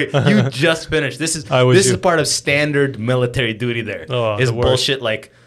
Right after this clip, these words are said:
Speaker 1: fucking street parole shit where they just, and I, and I went up to, I, I have a picture with the guy. I'm like, "Yo, yo, can I get a picture?"
Speaker 2: <laughs>
Speaker 1: And he goes, he's a black guy. I was waiting for the black guy. And he goes, and then
Speaker 2: No.
Speaker 1: I just had,
Speaker 2: You
Speaker 1: had
Speaker 2: did
Speaker 1: a
Speaker 2: it
Speaker 1: picture of
Speaker 2: anyways.
Speaker 1: me being like,
Speaker 2: <laughs>
Speaker 1: and him being like, Oh my
Speaker 2: That's so good.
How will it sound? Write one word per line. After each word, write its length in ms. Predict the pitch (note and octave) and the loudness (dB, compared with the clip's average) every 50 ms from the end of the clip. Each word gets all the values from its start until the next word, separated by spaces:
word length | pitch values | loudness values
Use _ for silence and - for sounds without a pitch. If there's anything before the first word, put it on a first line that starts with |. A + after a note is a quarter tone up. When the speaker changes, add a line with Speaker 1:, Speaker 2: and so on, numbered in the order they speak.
| _ _ _ | _ _ _
Speaker 1:
fucking 380 | - C#3 B2 A#2 - A#2+ A2 G#2+ | -2 -2 -2 -2 -2 -4 -4 -4
street 420 | - - - - B2 B2 B2 B2 | -4 -4 -4 -2 -4 -6 -4 -2
parole 420 | - B2+ A#2+ A2+ A2 G#2+ G2 G2+ G2 | -2 0 0 0 0 -2 -2 -4 -6
shit 260 | - - C3 A#2+ A#2+ | -4 -4 -4 -6 -6
where 140 | A2+ G#2 G2 | -6 -8 -8
they 120 | G2+ G#2+ | -8 -8
just, 220 | G2+ A#2 A#2 A#2 - | -6 -6 -8 -6 -4
and 120 | D#3 D3+ | -2 -2
I, 80 | D3 C#3+ | 0 0
and 120 | C#3+ D3 | 0 0
I 80 | D3 D3 | 2 2
went 180 | D3 D#3 D#3+ B2 | 2 2 2 0
up 80 | G#2+ - | 0 -2
to, 80 | A2 | -2
I, 140 | A#2 B2+ B2 | -2 -2 -2
I 140 | A#2+ A#2+ B2+ | -2 -2 -2
have 100 | C3 C3+ | 0 0
a 60 | B2+ | -2
picture 340 | B2+ - C3 B2+ B2+ - A#2+ | -2 -4 -4 -4 -4 -4 -4
with 80 | G#2+ G2+ | -2 -2
the 80 | G#2+ | -2
guy. 160 | G#2 G#2+ G2 G2 | -4 -4 -4 -4
I'm 100 | G#2 G#2+ | -4 -6
like, 200 | G#2 F#2+ - - | -6 -10 -8 0
"Yo, 120 | A3 C4 C#4+ | 6 8 8
yo, 140 | C#4+ C4 - | 8 8 6
can 100 | - G3+ | 4 2
I 20 | |
get 120 | G3+ A3+ A3+ | 2 0 0
a 40 | - | -2
picture?" 280 | - B3+ B3 - - | -4 -6 -4 -2 0
Speaker 2:
<laughs> 100 | C3 C#3+ | 2 4
Speaker 1:
And 120 | C#3+ C3 - - - - | 2 2 0 -2 -6 -6
he 100 | B2 C#3 | -6 -4
goes, 380 | B2+ A2 - - - - - - | -2 -4 -6 -6 -10 -16 -18 -14
he's 100 | - B2 C3+ | -8 -6 -4
a 40 | |
black 280 | - - C#3 B2+ B2+ - | -2 0 0 0 0 0
guy. 80 | A2 G#2 | -2 -2
I 20 | |
was 80 | A2 A2 | 0 0
waiting 160 | A#2 A#2+ A#2 A2+ | 2 0 0 0
for 80 | A2+ | -2
the 60 | A2+ | -4
black 240 | G2+ G#2 G#2 G#2+ A2+ | -2 -2 -2 -2 -2
guy. 140 | - C3+ C3+ | 0 -2 -2
And 100 | C3+ C3+ - - _ - - _ - | -2 -4 -8 -16 _ -20 -20 _ -20
he 100 | G2 F#2+ | -16 -14
goes, 280 | F#2+ G#2+ - - - _ _ - | -14 -14 -14 -16 -18 _ _ -6
and 140 | A#2+ A#2+ B2+ | -4 -2 0
then 120 | B2+ B2 A2+ | 2 2 2
Speaker 2:
No. 40 | G#2 | 0
Speaker 1:
I 60 | A2 A2 | 0 -2
just 160 | G#2+ G#2 - | -2 -2 -4
had, 240 | B2+ A2 - - - | -4 -6 -6 -8 -8
Speaker 2:
You 80 | D3 C3+ | -6 -2
Speaker 1:
had 80 | B2+ A#2+ | 2 2
Speaker 2:
did 140 | C3+ B2+ | 4 4
Speaker 1:
a 40 | B2+ B2 | 4 4
Speaker 2:
it 40 | A#2+ | 2
Speaker 1:
picture 180 | A#2+ A#2+ A#2+ | 2 2 2
of 100 | B2 A#2+ | 2 2
Speaker 2:
anyways. 0 | |
Speaker 1:
me 80 | B2 C3 | 0 0
being 220 | B2 B2 B2 A#2+ G#2+ | 0 -2 -2 -2 0
like, 300 | A2 A#2 G#2 - - - - | -2 -2 -2 -4 -6 -6 -4
Speaker 2:
<laughs> 0 | A#2 A2+ D#3 D#3 D3+ - - G3+ A3 - | -2 0 2 2 2 0 -2 -4 -6 -6
Speaker 1:
and 100 | G2+ G2+ | -6 -6
him 160 | G#2 A#2+ A2+ G#2+ | -6 -6 -6 -6
being 140 | G#2 G2 | -6 -8
like, 240 | F#2 E2+ D#2+ - _ - - - - - - A2 | -10 -12 -14 -18 _ -20 -20 -20 -20 -20 -16 -14
Oh 60 | G#2 F#2 | -14 -8
my 80 | F2 | -4
Speaker 2:
That's 180 | F2 B2+ B2+ - | -4 -4 -2 -2
so 180 | - B2+ A2+ G#2+ | -2 -2 -2 -2
good. 300 | A2 A2 C3 D#3 - | -4 -6 -6 -8 -10